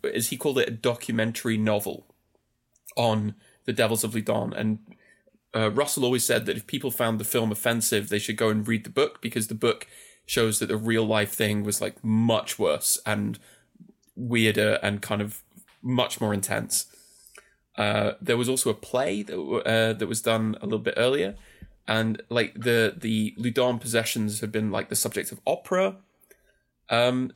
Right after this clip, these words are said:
so there's the, all of these kind of previous versions fi-, building into this kind of, like, work of, I suppose you'd call it, like, a work of popular modernism, but, uh, one that is,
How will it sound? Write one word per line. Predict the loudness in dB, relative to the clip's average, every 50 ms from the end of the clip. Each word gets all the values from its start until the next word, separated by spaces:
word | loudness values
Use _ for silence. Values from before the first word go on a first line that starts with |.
| _ -4
so | -2 0 0
there's | 2 0 0 -2 -4
the, | -6 -4 -2
all | -2 0 0
of | 0 -2
these | -2 -2 -2
kind | -2 -4 -4
of | -4
previous | -4 -4 -2 -2 -2 0 0 -2 -2
versions | 0 2 2 2 2 2 0 -2 -2 -2
fi-, | -4 -4 -2 -2 -2 -2 -4 -14 -16 _ _ _ _ -2
building | 0 2 2 2 0 -2 -2 -2
into | 0 -2 -2 -2 -2 -2 -2 0 0 0 -2 -2 -6 -8 -12 _ _ _ _ _ _ _ _ _ _ _ _ -20 _ -14
this | -8 -4 -2 -2
kind | -2 -2 -2 -2 -2
of, | 0
like, | 0 0 -2 -2 -4
work | -6 -2 2 2 2 2 2 0 -4
of, | -4 -4 -4 -6 -8 -8 _ -20 -20 -20 -8 -4
I | -2 -2
suppose | -2 0 0 0 0 0
you'd | -2 -2
call | 0 2 2 4
it, | 4
like, | 2 2 0
a | -2
work | -2 0 0 0 0
of | -4 -10 -10
popular | -6 -6 -6 -6 -2 -2 0 0
modernism, | 2 2 0 0 0 -2 -2 -2 -4 -6 -8 -10 -12 -14 _ _ _ _ _ _ -20 -20 -8 _
but, | 0 2 2 2 2 0
uh, | 0 0 0
one | -2 -4 -2 0 2 2 2 0 0
that | 0 0 0
is, | 0 -2 -2 -4 -6 -6